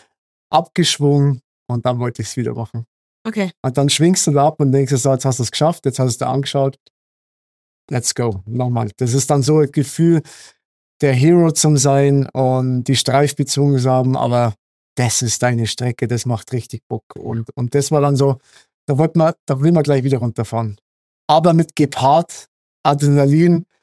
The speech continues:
Speaker 2: Ja.
Speaker 1: irgendwie die Hose voll, aber trotzdem war ein, ein Glück-,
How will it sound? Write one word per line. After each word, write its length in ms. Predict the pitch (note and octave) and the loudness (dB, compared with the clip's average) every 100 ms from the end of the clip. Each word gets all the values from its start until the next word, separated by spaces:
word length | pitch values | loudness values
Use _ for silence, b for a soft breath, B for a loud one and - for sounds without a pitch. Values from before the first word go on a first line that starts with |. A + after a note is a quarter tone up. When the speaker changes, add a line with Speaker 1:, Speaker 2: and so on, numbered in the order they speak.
| _ _ _ _ - | _ _ _ _ -2
Speaker 2:
Ja. 60 | E3+ | 2
Speaker 1:
irgendwie 160 | E3+ | 4
die 120 | E3+ | 4
Hose 340 | D#3 F#3 G3 F3+ | 4 4 4 2
voll, 440 | - E3 F3+ F3 | 2 2 4 2
aber 240 | - D3 D3+ | 2 0 2
trotzdem 440 | D3+ E3 - E3+ | 2 2 2 2
war 260 | D3+ D#3 E3+ - | 4 2 0 -4
ein, 360 | D3+ D3 D#3+ - | -2 0 -2 -2
ein 400 | C#3+ C#3 C#3 D3 _ - | -2 0 0 -2 _ -2
Glück-, 280 | E3 F3+ | 0 0